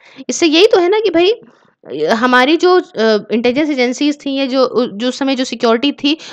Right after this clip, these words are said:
वो इतनी नहीं थी और ये एक तरीके से इस सिक्योरिटी का फेलियर ही दिखा रहा है कि, अ, हम नाकाम हुए हैं, तो इसका मतलब है कि कितने लूपहोल्स हैं, कितनी दिक्कतें हैं हमारे अंदर, समझ रहे हैं, कि हम इस टेररिस्ट, अ, अटैक को रोक ही नहीं पाए।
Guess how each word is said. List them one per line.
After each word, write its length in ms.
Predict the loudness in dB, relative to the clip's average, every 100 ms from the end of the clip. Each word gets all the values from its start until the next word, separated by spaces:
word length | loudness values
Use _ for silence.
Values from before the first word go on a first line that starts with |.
| 2
वो 100 | 4
इतनी 220 | 4 2
नहीं 200 | 4 4
थी 180 | 4 -4 -20 _ -20 _
और 120 | 2 4
ये 140 | 2
एक 200 | 2 0
तरीके 280 | 0 0 0
से 120 | 0
इस 220 | 0 -4
सिक्योरिटी 460 | -2 0 2 2 2
का 120 | 0
फेलियर 380 | 0 2 4 4
ही 60 |
दिखा 320 | 4 0 -2 -2
रहा 120 | 0
है 140 | 0
कि, 260 | 0 0 -2 -6 -14 -4
अ, 60 |
हम 160 | -2 0
नाकाम 460 | 2 0 2 2 2
हुए 240 | 2 2
हैं, 240 | 2 0
तो 140 | 0 -2
इसका 200 | -2 -2
मतलब 300 | -2 0 0
है 160 | 0
कि 240 | 0 0 0
कितने 280 | -2 -2 0
लूपहोल्स 520 | 0 0 0 0 0
हैं, 100 | -6
कितनी 240 | -6 -4
दिक्कतें 420 | -6 -4 0 0
हैं 60 | 0
हमारे 280 | -2 -4 -4
अंदर, 220 | -8 -10 -16 _ _ _ 0
समझ 240 | 4 4
रहे 80 | 2
हैं, 260 | -4 -16 -6
कि 60 | 0
हम 100 | 2
इस 180 | 0 2
टेररिस्ट, 440 | 2 2 -2 -2
अ, 200 | -2 -2
अटैक 280 | 0 2 2
को 80 | 2
रोक 260 | 2 2
ही 120 | 4 4
नहीं 140 | 4
पाए। 180 | 2